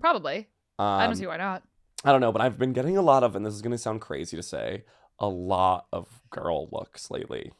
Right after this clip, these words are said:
Speaker 1: Well, you have taken on a straight haircut.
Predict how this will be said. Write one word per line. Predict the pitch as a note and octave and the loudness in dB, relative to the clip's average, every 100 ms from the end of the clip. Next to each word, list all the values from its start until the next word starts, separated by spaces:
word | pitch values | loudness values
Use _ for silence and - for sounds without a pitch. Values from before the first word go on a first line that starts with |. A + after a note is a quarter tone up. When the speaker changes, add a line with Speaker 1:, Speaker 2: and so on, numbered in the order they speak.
| _ - | _ -6
Speaker 1:
Well, | G#3+ | -4
you | A3 A3 | -4 -4
have | G#3+ G3 | -4 -6
taken | - G#3+ G#3+ G#3 - | -10 -10 -8 -10 -6
on | E3 F3+ C3+ E3 F3 _ _ - | -6 -6 -8 -12 -16 _ _ -14
a | F#3 | -12
straight | - - - F#3+ F#3+ | -12 -12 -6 -6 -6
haircut. | - E3 - - - | -8 -10 -8 -16 -16